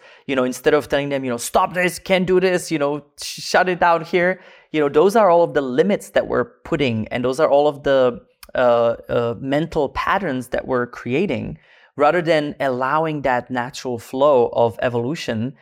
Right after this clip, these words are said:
And, uh, with you being at this state, you don't have to do anything. You just gotta continue being who you are at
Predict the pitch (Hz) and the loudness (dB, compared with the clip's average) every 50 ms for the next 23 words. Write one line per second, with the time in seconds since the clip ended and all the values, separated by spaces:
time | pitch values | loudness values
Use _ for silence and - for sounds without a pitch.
0 | _ _ _ _ _ - 131 127 123 123 120 123 - - - - 131 131 120 120 | _ _ _ _ _ -2 0 0 0 0 0 -2 -4 -6 -6 -2 0 2 2 2
1 | 120 117 113 - 127 131 131 - - - - 120 117 120 147 202 233 247 196 143 | 2 0 -2 -2 -2 -2 -2 -2 -6 -16 -14 -12 -8 -4 -2 0 0 0 0 0
2 | 151 139 131 123 120 123 123 - 120 117 117 123 120 113 - - - - - - | 0 0 0 0 -2 -2 -2 -2 -2 -2 0 -2 -4 -4 -6 -14 -16 -16 -14 -6
3 | - 127 110 107 127 160 - _ - 143 123 127 160 202 220 170 135 151 156 - | -2 0 0 0 0 -4 -8 _ -14 -6 -2 0 0 0 0 0 -2 -4 -4 -4
4 | - - 160 131 127 110 - - 127 139 175 190 190 - 127 110 87 98 104 120 | -4 -6 -4 -2 -4 -6 -4 -4 -2 -2 -2 -2 -4 -4 -6 -6 -6 -6 -6 -6
5 | 123 123 151 143 151 - 160 151 147 - 151 135 - - - 180 175 160 139 123 | -4 -4 -4 -6 -2 0 0 0 0 -2 -6 -8 -8 -8 -6 -4 -2 -2 -2 -2
6 | 113 113 117 - _ _ _ - 139 120 113 123 147 175 196 180 139 123 123 113 | -2 -2 -4 -8 _ _ _ -20 -18 -10 -4 -2 0 0 2 0 0 -2 -4 -4
7 | 131 143 139 139 135 127 120 - - 135 151 156 123 104 127 160 175 - - - | -4 -4 -2 -2 -2 -4 -4 0 2 2 2 2 2 2 0 -4 -4 -6 -16 -20
8 | - - _ _ - 139 156 156 156 - | -20 -20 _ _ 2 2 2 2 0 -4